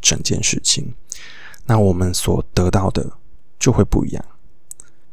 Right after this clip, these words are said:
那我觉得讲完这些之后，我们来，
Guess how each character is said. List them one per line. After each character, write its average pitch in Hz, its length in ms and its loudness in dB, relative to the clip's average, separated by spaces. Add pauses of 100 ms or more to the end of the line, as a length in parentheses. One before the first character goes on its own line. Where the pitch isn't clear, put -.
(160)
那 95 420 0
我 87 140 0
觉 - 120 2
得 143 80 10
讲 98 220 4
完 92 160 2
这 107 100 6
些 110 160 8
之 104 140 6
后， 104 140 8
我 98 320 6
们 98 180 2
来， - 260 0